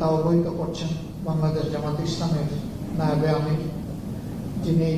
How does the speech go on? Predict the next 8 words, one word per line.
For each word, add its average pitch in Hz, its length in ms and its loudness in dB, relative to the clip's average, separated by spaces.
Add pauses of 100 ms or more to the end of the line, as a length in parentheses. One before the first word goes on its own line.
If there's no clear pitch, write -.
কাজে 156 240 2 (120)
প্রচুর 190 320 0 (180)
সময় 156 320 2
দিয়েছেন 156 320 0 (100)
অসুস্থ - 280 -2 (120)
হওয়া 147 200 2
সত্ত্বেও, 147 380 0 (840)
এমনকি 160 320 2